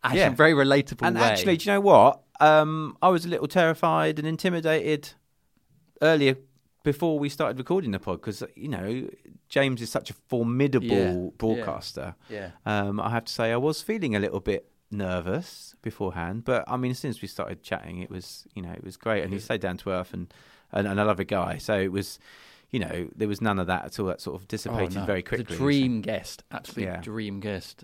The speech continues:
Speaker 1: And, uh, yeah, so James, thank you so much for
Speaker 2: Yeah,
Speaker 1: giving
Speaker 2: thank
Speaker 1: us your
Speaker 2: you
Speaker 1: time
Speaker 2: very
Speaker 1: and
Speaker 2: much,
Speaker 1: coming on the
Speaker 2: James.
Speaker 1: pod. That was, uh,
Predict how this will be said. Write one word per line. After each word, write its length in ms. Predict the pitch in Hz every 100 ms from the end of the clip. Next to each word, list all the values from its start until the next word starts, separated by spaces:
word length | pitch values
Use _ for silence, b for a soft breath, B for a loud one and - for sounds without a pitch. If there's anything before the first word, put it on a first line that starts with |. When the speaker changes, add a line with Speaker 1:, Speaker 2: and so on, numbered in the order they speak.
| -
Speaker 1:
And, 360 | 104 98 95 101
uh, 180 | 101 101
yeah, 220 | 113 101
so 100 | 120
James, 260 | 131 135 131
thank 140 | 135
you 60 | 131
so 240 | - 180
much 280 | 160 - - B B -
for 100 | 107
Speaker 2:
Yeah, 80 |
Speaker 1:
giving 140 | 143 131
Speaker 2:
thank 80 | 127
Speaker 1:
us 80 |
your 60 | 123
Speaker 2:
you 40 |
Speaker 1:
time 120 | 120 135
Speaker 2:
very 100 | 113
Speaker 1:
and 40 |
Speaker 2:
much, 80 | 104
Speaker 1:
coming 140 | 110 107
on 80 | 104
the 60 |
Speaker 2:
James. 80 | 101
Speaker 1:
pod. 180 | 117 107
That 180 | 104 98
was, 220 | 104 98
uh, 140 | 104